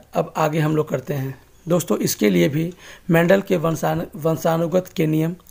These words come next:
अप्लाई होंगे। दोस्तों, इस चित्र में एक सामान्य पुरुष के जीनोटाइप को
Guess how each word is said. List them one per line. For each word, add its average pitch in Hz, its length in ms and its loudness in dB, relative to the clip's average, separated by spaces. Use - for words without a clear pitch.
अप्लाई 160 300 4
होंगे। 139 340 -6
दोस्तों, 185 320 0
इस - 240 0
चित्र 214 300 2
में 180 260 -2
एक 175 160 -2
सामान्य 180 420 4
पुरुष 165 360 -4
के - 160 -4
जीनोटाइप 156 560 0
को 151 200 -4